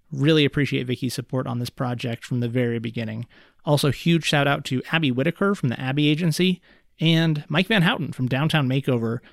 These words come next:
a local blog that covers all of the development projects happening in downtown Reno. Thank you so much for all of my existing patrons, and listener,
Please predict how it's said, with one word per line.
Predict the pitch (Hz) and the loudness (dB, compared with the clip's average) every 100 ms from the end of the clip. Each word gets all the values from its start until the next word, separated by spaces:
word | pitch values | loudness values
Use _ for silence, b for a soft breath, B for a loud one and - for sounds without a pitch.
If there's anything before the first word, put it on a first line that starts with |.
| b | b
a | - | -2
local | 131 127 | 0 0
blog | 123 123 120 123 | -2 0 0 0
that | 117 | -4
covers | - 127 120 | -4 -4 -4
all | - 127 | -4 -2
of | 131 | 0
the | 127 | -2
development | 123 110 117 123 123 | -4 -4 -4 -4 -6
projects | - 120 113 123 | -4 -4 -6 -8
happening | 123 - 117 117 | -8 -8 -8 -6
in | 113 | -4
downtown | 113 117 117 117 | -4 -4 -4 -4
Reno. | 120 123 117 131 B B - | -4 -2 -4 -6 B B 0
Thank | 151 151 | 2 2
you | |
so | 143 | 2
much | 156 - | 2 0
for | - 135 | -4 -6
all | 143 151 | 0 0
of | 151 | 2
my | 160 | 2
existing | 147 151 147 151 | 2 0 0 0
patrons, | 151 143 156 151 - b b | 0 0 0 -2 -4 b b
and | - 143 139 135 - _ | -2 0 2 0 -4 _
listener, | 147 - 156 151 | -2 2 2 0